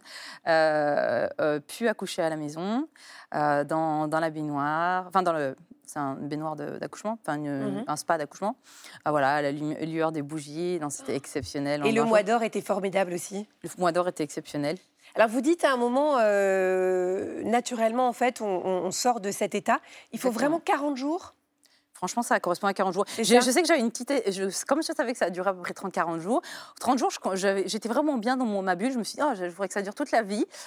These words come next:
Speaker 1: Euh, quarante jours, je commençais à me dire, « Tiens, bon, ça va être bientôt la fin. » Je, comme si je m'étais mis une deadline. Je pense que mon mari aussi, euh, commençait à me dire, « Bon, c'est, voilà, on,
Speaker 2: Mm.
Speaker 1: voilà. » Et puis, euh, puis naturellement, en fait, je, j'avais envie de descendre dans la cuisine,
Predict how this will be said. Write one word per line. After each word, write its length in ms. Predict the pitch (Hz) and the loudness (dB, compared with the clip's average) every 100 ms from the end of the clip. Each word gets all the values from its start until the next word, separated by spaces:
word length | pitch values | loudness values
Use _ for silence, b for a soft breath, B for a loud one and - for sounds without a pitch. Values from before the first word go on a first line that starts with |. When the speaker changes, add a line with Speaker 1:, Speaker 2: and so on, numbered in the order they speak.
| B B - | B B 2
Speaker 1:
Euh, 160 | 196 220 | 4 4
quarante 280 | 294 269 247 | 2 2 0
jours, 120 | 359 | -2
je 60 | - | -2
commençais 180 | 202 220 | 0 0
à 60 | |
me 60 | 185 | 0
dire, « 120 | 220 | -2
Tiens, 280 | 226 262 285 | -2 -2 0
bon, 340 | 233 262 294 277 | 0 2 2 2
ça 100 | 262 | 2
va 40 | 196 | 2
être 60 | |
bientôt 260 | 220 285 277 | 2 2 2
la 100 | 269 | 2
fin. » 260 | - 220 202 | 2 0 2
Je, 120 | 214 233 | -4 0
comme 180 | 370 | 0
si 160 | 370 339 | 0 0
je 60 | 269 | 0
m'étais 220 | 269 269 | 2 2
mis 80 | 269 | 2
une 100 | 247 | 2
deadline. 440 | 262 214 233 359 B B B B | 2 4 4 2 B B B B
Je 80 | - | -2
pense 180 | 302 - | -2 2
que 80 | |
mon 80 | 269 | 2
mari 240 | 262 247 269 | 2 2 -2
aussi, 320 | - 262 277 | 0 0 2
euh, 480 | 247 220 214 208 202 - | 2 0 0 0 -4 -4
commençait 300 | 220 220 226 | -4 2 0
à 60 | |
me 60 | 214 | 2
dire, « 120 | 220 | -2
Bon, 140 | 196 349 | 0 -4
c'est, 380 | - 214 190 170 | -2 -2 0 0
voilà, 240 | 143 190 | 0 0
on, 280 | 220 147 143 | -2 -8 -4
Speaker 2:
Mm. 200 | 196 202 | -4 -2
Speaker 1:
voilà. » 160 | - 269 269 320 - 226 202 | 2 2 2 -2 -2 -8 2
Et 160 | 247 247 | 2 2
puis, 500 | - - 262 294 226 | -4 -8 -4 -2 -2
euh, 40 | |
puis 160 | 202 226 | -4 -2
naturellement, 480 | 277 277 269 247 302 | -2 0 0 2 0
en 20 | |
fait, 180 | 311 - | -2 -2
je, 300 | 240 233 226 | 0 0 2
j'avais 220 | 233 226 | 2 2
envie 160 | 240 | 0
de 80 | 233 | 0
descendre 360 | 202 254 254 233 | 0 0 0 0
dans 40 | 226 | 0
la 100 | 220 | 0
cuisine, 480 | 247 226 233 233 | -4 -2 0 0